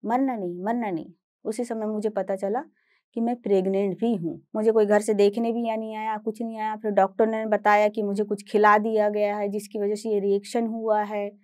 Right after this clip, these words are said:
अब मुझे नहीं पता कि मुझे क्या खिला, क्या नहीं खिलाया। फिर उस समय पोस्ट कार्ड, अंतर्देशीय कार्ड ऐसे हुआ करते थे और चिट्ठियाँ जो है सात सात आठ आठ दिन में घर पहुँचा करती थी।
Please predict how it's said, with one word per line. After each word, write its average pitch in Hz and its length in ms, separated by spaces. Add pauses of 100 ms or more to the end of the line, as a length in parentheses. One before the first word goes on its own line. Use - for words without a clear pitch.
(280)
अब 349 80
मुझे 294 240
नहीं 277 160
पता 247 280
कि 247 120
मुझे 233 200
क्या 220 260
खिला, 220 320
क्या 208 280
नहीं 208 140
खिलाया। 208 460 (260)
फिर 240 160
उस 240 200
समय 254 320 (340)
पोस्ट 233 300
कार्ड, 240 220
अंतर्देशीय 226 640
कार्ड 226 340 (180)
ऐसे 208 240
हुआ 233 200
करते 220 280
थे 240 100
और 269 60
चिट्ठियाँ 262 460
जो 262 100
है 262 60
सात 202 220
सात 240 200
आठ 208 200
आठ 233 100
दिन 220 140
में 233 140
घर 208 160
पहुँचा 214 380
करती 190 320
थी। 233 200